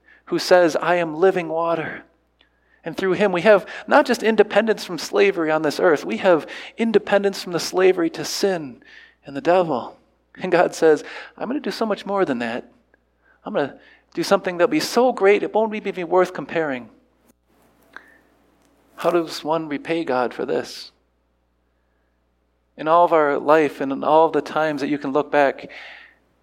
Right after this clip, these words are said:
has God done for us a small favor that we can return it to him?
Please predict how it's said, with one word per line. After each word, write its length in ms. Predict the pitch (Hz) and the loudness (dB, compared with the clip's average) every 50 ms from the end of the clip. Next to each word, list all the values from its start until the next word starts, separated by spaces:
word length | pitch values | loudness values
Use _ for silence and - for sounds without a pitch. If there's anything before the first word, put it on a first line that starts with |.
| _ _ _ _ _ _ | _ _ _ _ _ _
has 160 | - 190 170 | -2 0 2
God 240 | 175 214 247 247 254 | 4 4 4 4 4
done 260 | 185 185 214 214 202 | 4 2 2 2 -2
for 240 | - - 170 160 160 | -4 0 2 2 2
us 220 | 156 151 - - | 2 0 -2 -8
a 100 | - 151 | -10 -8
small 420 | 147 - - - 139 147 165 185 175 | -8 -8 -6 0 2 4 4 4 2
favor 500 | - - 147 156 160 107 107 104 101 - - _ _ _ _ _ _ _ _ _ _ _ _ _ _ _ _ _ - | 0 -2 -2 -2 -2 -2 -4 -6 -6 -8 -14 _ _ _ _ _ _ _ _ _ _ _ _ _ _ _ _ _ -6
that 100 | 139 147 | -4 -4
we 80 | 156 151 | -2 -2
can 100 | 180 170 | -4 -4
return 400 | 156 151 156 - - 151 165 180 | -4 -6 -6 -4 -6 -4 -4 -4
it 120 | 185 - - | -4 -6 -8
to 80 | 170 | -10
him? 260 | 151 175 190 202 185 | -8 -8 -8 -8 -10